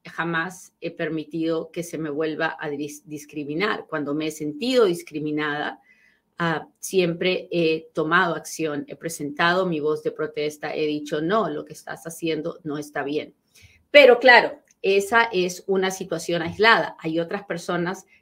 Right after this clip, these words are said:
que hoy en día están trabajando y sintiéndose discriminadas y eso no está bien.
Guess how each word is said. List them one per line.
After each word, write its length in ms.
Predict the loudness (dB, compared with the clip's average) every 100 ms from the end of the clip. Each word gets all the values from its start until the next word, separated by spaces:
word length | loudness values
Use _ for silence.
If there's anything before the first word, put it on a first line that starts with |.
| _
que 100 | 2
hoy 220 | 4 8
en 120 | 6 6
día 380 | 4 4 2 -4
están 300 | -10 -8 -2
trabajando 600 | 0 0 2 0 0 -2
y 80 |
sintiéndose 680 | -4 -6 -4 -2 -2 -4 -4
discriminadas 840 | -6 -6 -6 -2 0 -2 -4 -8 _ _ _
y 140 | 6 8
eso 420 | 8 2 -4 -6 -4
no 120 | -2
está 240 | -2 -2
bien. 280 | -2 -2 -6